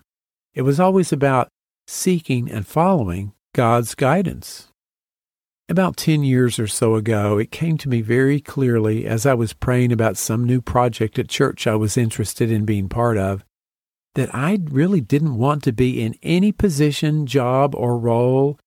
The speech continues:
at church or anywhere which was not God's will for me. If it wasn't God's idea, I wasn't interested. What a sense of freedom that brought. It was not about what I wanted or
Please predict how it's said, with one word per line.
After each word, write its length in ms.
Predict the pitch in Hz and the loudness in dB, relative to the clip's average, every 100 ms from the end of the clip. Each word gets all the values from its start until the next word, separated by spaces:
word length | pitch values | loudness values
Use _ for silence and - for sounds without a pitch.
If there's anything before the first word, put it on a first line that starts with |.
| _ _ _ | _ _ _
at 200 | - 104 | -10 -8
church 360 | - 151 160 - | -2 -2 -2 -2
or 100 | 107 | 0
anywhere 600 | 170 147 117 95 101 117 _ _ _ _ _ - | 0 2 0 0 -4 -6 _ _ _ _ _ -4
which 220 | 131 - | -4 -2
was 200 | 127 120 | -4 -2
not 460 | 135 135 131 156 113 | 0 0 -2 -6 -2
God's 640 | 135 156 120 87 101 - | 2 2 0 -2 -8 -10
will 380 | 120 131 147 135 | -2 2 2 2
for 180 | - 98 | -4 -8
me. 420 | 92 82 82 - _ _ _ _ _ _ _ _ - | -6 -8 -12 -18 _ _ _ _ _ _ _ _ -8
If 120 | 107 | -4
it 20 | |
wasn't 300 | 113 156 175 | -2 0 0
God's 260 | 170 175 170 | 2 2 2
idea, 400 | 165 156 170 165 | 2 2 2 0
I 120 | 110 | -2
wasn't 320 | 127 131 123 | 0 0 0
interested. 580 | 117 - 92 - - 117 - _ _ _ _ _ _ _ _ _ - | -2 -4 -12 -12 -12 -14 -18 _ _ _ _ _ _ _ _ _ -4
What 160 | 233 240 | 0 0
a 80 | - | -2
sense 360 | - 190 - | 0 -2 -2
of 120 | 82 | -8
freedom 500 | - - 190 233 175 120 | -8 0 2 4 2 0
that 200 | 104 - | -2 -4
brought. 400 | 104 90 82 - _ _ _ _ _ _ | -4 -4 -4 -10 _ _ _ _ _ _
It 80 | 185 | 0
was 140 | 196 | 2
not 200 | 233 226 | 4 4
about 320 | 220 254 240 | 4 2 2
what 180 | 131 113 - | 0 -2 -2
I 180 | 107 107 | -2 -2
wanted 460 | 104 110 123 175 | -2 -2 0 0
or 220 | 156 117 | 2 0